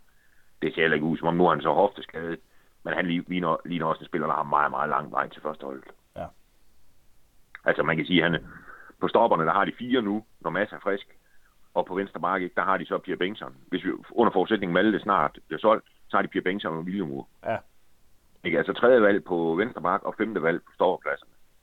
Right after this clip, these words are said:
Speaker 1: til Briggs. Så skal der jo ske et eller andet.
Speaker 2: Så skal der ske noget, ja. <clears throat> Det er
Speaker 1: Ja.
Speaker 2: rigtigt. Ja,
Speaker 1: Så
Speaker 2: og
Speaker 1: de,
Speaker 2: det
Speaker 1: det er jo nok, nok først og fremmest de to.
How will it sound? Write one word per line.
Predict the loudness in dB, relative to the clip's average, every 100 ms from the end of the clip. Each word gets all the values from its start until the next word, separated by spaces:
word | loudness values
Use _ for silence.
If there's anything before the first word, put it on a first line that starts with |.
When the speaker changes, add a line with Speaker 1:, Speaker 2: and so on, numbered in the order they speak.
| _ _ _ -20 _
Speaker 1:
til | -8
Briggs. | -4 -4 -6 -20 _ _ _ -20 -20 _ _ -20 -20 -20 -18 -10
Så | -8
skal | -4
der | -4
jo |
ske | -4 -4
et |
eller | -4 -8
andet. | -6
Speaker 2:
Så | -6
skal | -4
der | -8
ske | -10
noget, | -12 -12
ja. | -14 -16 -20 -20 -16
<clears throat> | -10
Det | -8 -8 -12 -12 -8
er |
Speaker 1:
Ja. | -8
Speaker 2:
rigtigt. | -10 -18 -20 -20 -20 -16 -16 -16 -20 -20 -20 -20 -20 -20 -20 -20 -12 -4
Ja, | -2 0
Speaker 1:
Så | 0
Speaker 2:
og |
Speaker 1:
de, | 2
Speaker 2:
det | 4
Speaker 1:
det | 4
er |
jo | 6
nok, | 4 4
nok | 2 4
først | 2
og | 2
fremmest | -2 -2
de | -8
to. | -6 -4 -4